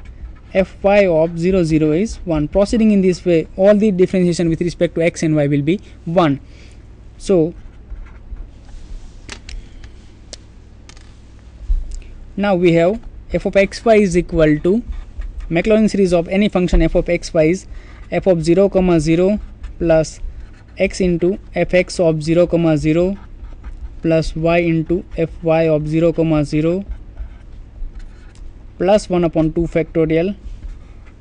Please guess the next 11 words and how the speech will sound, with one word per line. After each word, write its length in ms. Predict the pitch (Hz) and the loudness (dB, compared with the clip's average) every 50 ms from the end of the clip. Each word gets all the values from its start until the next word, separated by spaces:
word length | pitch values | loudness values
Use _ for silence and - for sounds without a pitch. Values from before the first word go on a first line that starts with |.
| - - - - - - - - - - - - - - - - - - - - - - - - - - - - - - - - - - - - - - - - - - - - - - - - - - - - - - - - - - - - - - - - | -20 -20 -20 -20 -20 -20 -20 -20 -20 -20 -20 -20 -20 -20 -20 -20 -20 -20 -20 -20 -20 -20 -20 -20 -20 -20 -20 -20 -18 -16 -16 -16 -16 -18 -20 -20 -20 -20 -18 -18 -18 -18 -16 -14 -14 -14 -14 -16 -18 -18 -20 -18 -16 -16 -16 -16 -16 -20 -20 -20 -20 -16 -10 -4
f 200 | - 175 170 - | -2 -2 -2 0
x 340 | 185 185 180 - - - - | 0 0 0 0 -4 -4 -2
x 260 | 175 160 - - - | -2 -2 -2 -2 0
of 200 | 165 151 143 139 | 0 0 0 0
zero, 220 | 139 160 156 165 | -2 0 0 0
comma 300 | 156 - 156 156 151 147 | 2 0 0 0 0 -2
zero, 340 | 139 - 156 156 170 190 220 - - - - - - - - - - - | -2 -2 -2 0 0 -2 -4 -6 -10 -14 -14 -16 -14 -14 -14 -12 -10 -6
here 200 | 165 156 151 147 | -2 -2 0 0
is 140 | 151 147 | 0 2
x 200 | 160 160 160 - | 0 0 0 -2
square 400 | - - - 185 180 175 196 226 | -8 -8 0 2 4 4 4 2